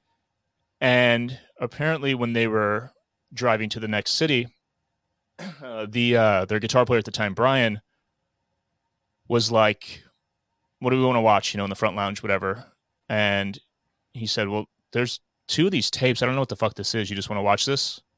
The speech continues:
They put it in, and that was kind of it. Feldman thought we looked fun to tour with, like we were a, a band that might have some potential, that at the very least had a good live show, you know, and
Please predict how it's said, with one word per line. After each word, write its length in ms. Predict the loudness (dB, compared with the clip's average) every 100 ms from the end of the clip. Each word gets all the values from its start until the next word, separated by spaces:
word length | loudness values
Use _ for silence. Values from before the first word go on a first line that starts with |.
| _ _ _ _ _ -10
They 120 | -6 -2
put 160 | 0
it 120 | 2
in, 260 | 2 2 0 -8 _ _ _ _ _ _ _ _ _
and 160 | -4 -2
that 100 | 0
was 140 | -2
kind 120 | -4
of 120 | 0 2
it. 200 | 0 0
Feldman 420 | 2 4 2 0
thought 280 | 2 2 0
we 140 | -4
looked 240 | -4 -6
fun 360 | -2 0 0 -2
to 120 | -4
tour 300 | -2 4 6
with, 240 | 8 6 4
like 160 | -2
we 100 | -2
were 200 | 2 2
a, 40 | 0 _ _ _ _ _ _ _ _ _ _
a 80 | -2
band 300 | 2 2 2
that 80 | 0
might 200 | 2 2
have 140 | 0
some 140 | -4 -10
potential, 500 | -12 -4 -4 -2 0
that 120 | -2
at 120 | -4
the 80 | -10
very 280 | -2 0 0
least 280 | -2 -4 -2
had 100 | -4
a 40 |
good 140 | -4 -2
live 260 | 0 0
show, 300 | -2 0 0
you 120 | 0
know, 180 | -4 -4
and 140 | -6